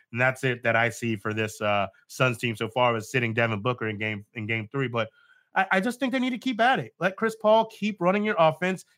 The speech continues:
keep finding your mid-range spot if you're Devin Booker and you're, and you're, uh, Chris Paul.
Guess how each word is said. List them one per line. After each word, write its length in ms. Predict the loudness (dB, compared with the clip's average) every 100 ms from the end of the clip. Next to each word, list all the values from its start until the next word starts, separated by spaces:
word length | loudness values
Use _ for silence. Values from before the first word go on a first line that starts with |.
| _
keep 200 | -4 0
finding 260 | 2 2 2
your 80 | 0
mid-range 440 | 2 0 0 -2
spot 320 | 0 4 4
if 100 | 4
you're 100 | 0
Devin 360 | 0 2 2 2
Booker 400 | 0 0 2 2
and 240 | 2 0
you're, 240 | 0 0 0
and 180 | -2 -2
you're, 220 | -2 2
uh, 180 | 2 0
Chris 240 | -2 -6
Paul. 440 | 0 2 4 4